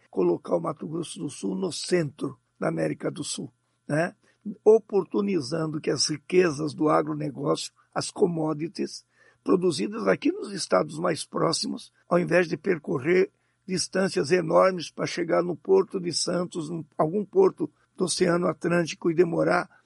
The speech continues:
uma enormidade de tempo pra chegar ao seu destino, com dois mil quilômetros percorrido até o porto de Iquique,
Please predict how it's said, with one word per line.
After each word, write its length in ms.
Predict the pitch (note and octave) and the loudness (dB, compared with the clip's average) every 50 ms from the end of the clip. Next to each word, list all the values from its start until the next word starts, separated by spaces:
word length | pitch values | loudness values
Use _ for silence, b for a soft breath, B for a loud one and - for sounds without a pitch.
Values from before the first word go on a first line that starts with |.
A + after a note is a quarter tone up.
| b b _ | b b _
uma 160 | F#3 F3+ F#3 | 2 4 4
enormidade 760 | F#3+ F#3+ G#3 G#3+ G#3+ G3+ G3+ F#3+ D#3+ D3+ F3+ F#3 F#3 E3+ F#3 | 4 6 4 4 4 4 2 -2 0 2 2 4 4 2 0
de 120 | D3+ D#3+ D3+ | -2 -4 -6
tempo 400 | - - F3+ F3+ E3+ - - D3+ | -4 -4 -4 -4 -4 -6 -10 -10
pra 160 | - F3+ D#3+ | -6 -6 -6
chegar 280 | - - - E3+ D#3 E3 | -4 -4 -4 -2 -2 -4
ao 40 | |
seu 160 | D3+ - F3 F3+ | -2 -2 -4 -2
destino, 580 | D#3+ D#3+ D3 - - - E3+ F#3 G#3+ A3+ D4 - _ _ _ _ | -2 -4 -6 -6 -6 -6 -4 -4 -4 -4 -6 -8 _ _ _ _
com 160 | _ F#3+ F#3+ | _ -10 -2
dois 280 | F3+ G3 G3 G#3 E3 D3+ | 2 4 4 4 2 -2
mil 180 | - F#3+ G3 | -4 -4 -4
quilômetros 480 | F3+ - - F3 E3 F3 F3+ F3 - - | -4 -4 -2 -2 0 -2 -2 -6 -10 -14
percorrido 680 | - - - E3+ - - - D3+ A#2+ C#3 E3+ D#3 D3+ D#3+ | -10 -6 -6 -6 -4 -4 -4 -4 -2 -2 -2 0 2 0
até 180 | D3+ - - | 0 2 0
o 80 | F3 D#3 | -2 -2
porto 400 | - - F3 E3+ D#3 - F3 E3+ | -2 -2 -4 -4 -2 -4 -8 -8
de 120 | D3 D#3 | -8 -10
Iquique, 600 | D3+ - - F3 F#3 G3 F#3+ - - A#2 - - | -10 -10 -10 -8 -8 -8 -8 -10 -10 -10 -10 -10